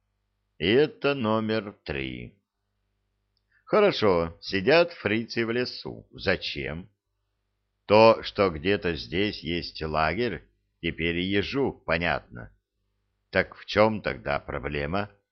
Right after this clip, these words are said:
Накрыть бомбами батальон, парой самолётов ударить по монастырю, остальное доделает пехота. Самолёты у немцев есть, я не раз видел их в небе.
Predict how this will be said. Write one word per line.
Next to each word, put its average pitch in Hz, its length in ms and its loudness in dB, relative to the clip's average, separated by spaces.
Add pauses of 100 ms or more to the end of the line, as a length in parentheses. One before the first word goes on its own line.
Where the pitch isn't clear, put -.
(540)
Накрыть 180 540 2
бомбами 147 640 2
батальон, 127 760 0 (440)
парой 127 360 4
самолётов 87 680 2
ударить 107 800 0
по 80 100 -4
монастырю, 82 840 -2 (520)
остальное 107 600 2
доделает 78 680 -4
пехота. 101 680 0 (720)
Самолёты 170 600 0
у 165 80 0
немцев 165 500 -2
есть, 156 560 -2
я 98 160 2
не 123 100 0
раз 143 280 2
видел 139 340 0
их 131 160 -2
в 117 140 -4
небе. 85 520 -6